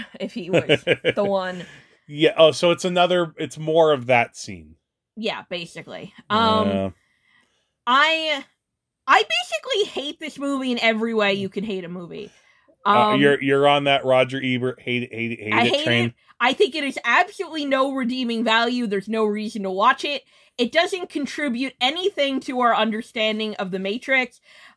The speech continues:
Speaker 1: Um, we don't learn any interesting new things about the characters. We don't learn interesting new things about, like, The Matrix as a philosophical concept. It doesn't have any, like,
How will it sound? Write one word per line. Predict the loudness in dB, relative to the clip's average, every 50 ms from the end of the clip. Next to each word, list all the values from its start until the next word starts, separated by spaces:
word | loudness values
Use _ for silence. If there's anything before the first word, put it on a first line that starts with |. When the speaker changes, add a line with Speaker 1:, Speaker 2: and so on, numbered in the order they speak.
| -4
Speaker 1:
Um, | -2 0 0 0 0 -2 -4 -6 -14 _ _ -12
we | -8 -4 0 2
don't | 4 4 4 2 -2 -4
learn | -2 0 0 0 0 0
any | 0 -2 -2 -4
interesting | -4 -4 -4 -4 -2 -2 -2 -2 -4 -6 -8 -6 -4
new | -4 -4
things | -4 -4 -4 -6 -4 -4
about | -6 -6 -6
the | -8
characters. | -8 -2 0 2 2 2 2 0 -2 -6 -4 -4 -6 -6 -10 _ _ _ _
We | -8 -4
don't | -2 -2 -2 -2 -2
learn | -2 -2 -2 -2 -2 -4
interesting | -4 -6 -6 -4 -2 -2 -4 -4 -4 -8 -6 -4 -4
new | -4 -4
things | -4 -4 -4 -4 -2 -2 -2 -2 -4 -4 -6 -8 -12 _ _ _ _ _ _ _ -4
about, | -2 0 4 4 6 6 4 4 2 0 -2 -4
like, | -6 -8 -8 -8 -12 _ _ _ _ _ _
The | -8 -8
Matrix | -6 -4 -4 -6 -6 -6 -8 -6 -4 -4 -4 -4 -6 -8
as | -6 -2 0 0 0 -2 -4 -8
a | -12 -12 -8 -4
philosophical | -2 -2 -2 -2 -4 -6 -6 -6 -6 -8 -12 -20 -20 -18
concept. | -8 -4 -2 0 0 -2 -2 2 2 4 4 2 0 _ _ _ _ _ _ _ _ _ _ _ _ _ -4
It | -2 -2 -2 -2 -2
doesn't | 2 2 2 2 0 -2 -2 -2 -4 -6 _ -14
have | -10 -6 -2 0 0 0 0 0
any, | 0 -2 0 0 -2 -2
like, | -2 -4 -6 -8